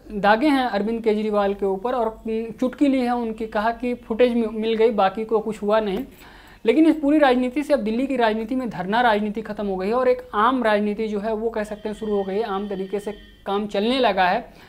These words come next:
सचिवालय में काम चलने लगा है, अधिकारी जो हैं वो आने लगे हैं मीटिंग्स में और मंत्रियों की मीटिंग अटेंड करने लगे हैं। अब देखना ये होगा कि दिल्ली जो काफ़ी पिछले कई समय से प्रदूषण से झेल रही थी, वो एक तरीके से कह लें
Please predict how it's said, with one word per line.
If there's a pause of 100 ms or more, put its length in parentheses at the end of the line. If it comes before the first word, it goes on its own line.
(280)
सचिवालय
में
काम
चलने
लगा
है,
अधिकारी
जो
हैं
वो (640)
आने
लगे
हैं
मीटिंग्स
में
और
मंत्रियों
की
मीटिंग
अटेंड
करने
लगे
हैं। (260)
अब
देखना
ये
होगा
कि
दिल्ली
जो
काफ़ी
पिछले
कई
समय
से (300)
प्रदूषण
से
झेल
रही
थी,
वो
एक
तरीके
से
कह
लें